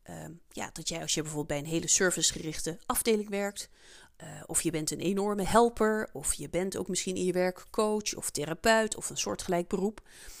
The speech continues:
dan zou het ook zomaar kunnen dat je een hele, ja, mindset hebt dat jij altijd moet helpen, dat je een ander altijd ten dienst moet staan. Dat kan het dus wat lastiger maken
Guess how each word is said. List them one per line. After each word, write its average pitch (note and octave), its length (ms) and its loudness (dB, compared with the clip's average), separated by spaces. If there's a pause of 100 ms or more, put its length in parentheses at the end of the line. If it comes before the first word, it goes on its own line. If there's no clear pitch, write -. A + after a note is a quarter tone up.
(160)
dan - 100 -6
zou A#3+ 160 2
het G#3+ 80 -4
ook A3 100 -2
zomaar F#3+ 200 -2
kunnen F#3 240 -2
dat E3+ 140 -4
je F#3 200 -6
een F3 120 -10
hele, F3+ 400 0
ja, - 280 -10 (260)
mindset F3 480 0
hebt - 380 0 (200)
dat - 180 -6
jij B3+ 120 0
altijd F#3+ 340 -4
moet D#3+ 160 -4
helpen, C4 280 -2
dat - 160 -8
je G3 60 -4
een F#3+ 60 -4
ander G#3+ 240 0
altijd - 380 -4 (100)
ten G#3 220 2
dienst C4 440 0 (160)
moet F#3+ 300 -4 (120)
staan. - 360 0 (2000)
Dat A#3 180 4
kan D4+ 160 6
het D4 120 2
dus A3+ 180 2
wat F3 140 -2
lastiger F#3 440 2
maken E3+ 400 -6